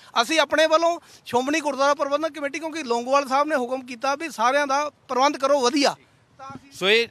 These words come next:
Speaker 2: ਲੋਕਾਂ ਦੀ ਸਮੱਸਿਆ ਹੈਗੀ ਆ, ਪਾਣੀ ਹਜੇ ਚਾਰੋਂ ਪਾਸੇ ਹੈਗਾ ਪਿੰਡ ਦੇ ਵਿੱਚ, ਔਰ ਉਮੀਦ ਹੈਗੀ ਹੈ ਕਿ ਭਾਖੜਾ ਤੋਂ ਹੋਰ ਪਾਣੀ ਛੱਡਿਆ ਜਾਣਾ ਹੈ। ਇਸ ਲਈ ਅਜੇ ਇਹਨਾਂ ਲੋਕਾਂ ਦੀ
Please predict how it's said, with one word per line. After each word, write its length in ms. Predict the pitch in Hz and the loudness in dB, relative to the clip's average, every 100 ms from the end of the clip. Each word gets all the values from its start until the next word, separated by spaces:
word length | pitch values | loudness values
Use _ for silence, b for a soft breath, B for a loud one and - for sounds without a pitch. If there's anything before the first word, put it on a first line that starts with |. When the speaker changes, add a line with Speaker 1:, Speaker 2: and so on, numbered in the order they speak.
| - | -6
Speaker 2:
ਲੋਕਾਂ 400 | 160 160 - 202 | -2 -2 2 2
ਦੀ 180 | 196 208 | 2 -4
ਸਮੱਸਿਆ 460 | - 156 143 190 175 | -4 -6 -2 2 2
ਹੈਗੀ 240 | 170 180 | 0 2
ਆ, 100 | 196 | 2
ਪਾਣੀ 360 | - 170 202 220 | 2 0 0 0
ਹਜੇ 180 | 190 | -2
ਚਾਰੋਂ 280 | 202 165 196 | 0 -2 0
ਪਾਸੇ 360 | 180 170 196 185 | 0 -2 -2 -2
ਹੈਗਾ 260 | 151 170 190 | 2 2 2
ਪਿੰਡ 280 | 170 160 | 0 -4
ਦੇ 120 | 151 165 | -4 -4
ਵਿੱਚ, 340 | 156 - 185 175 | -4 -4 -4 0
ਔਰ 200 | 185 202 b b b | -2 -2 b b b
ਉਮੀਦ 280 | 151 180 220 | -4 -2 2
ਹੈਗੀ 180 | 208 214 | 2 4
ਹੈ 40 | |
ਕਿ 120 | 226 247 | 2 4
ਭਾਖੜਾ 520 | 220 165 170 185 196 _ | 6 6 6 6 6 _
ਤੋਂ 240 | 202 226 233 | 6 6 4
ਹੋਰ 240 | 170 233 | 4 2
ਪਾਣੀ 280 | 208 196 220 | 2 -2 -2
ਛੱਡਿਆ 300 | - 160 185 | -2 2 4
ਜਾਣਾ 220 | 170 156 | 4 2
ਹੈ। 60 | 156 | 0
ਇਸ 160 | 160 180 | -2 -2
ਲਈ 320 | 185 214 233 170 | 0 0 0 0
ਅਜੇ 180 | 170 220 | 2 2
ਇਹਨਾਂ 220 | 196 190 | 2 0
ਲੋਕਾਂ 340 | 180 - 170 | -2 0 0
ਦੀ 200 | 165 196 | 0 -4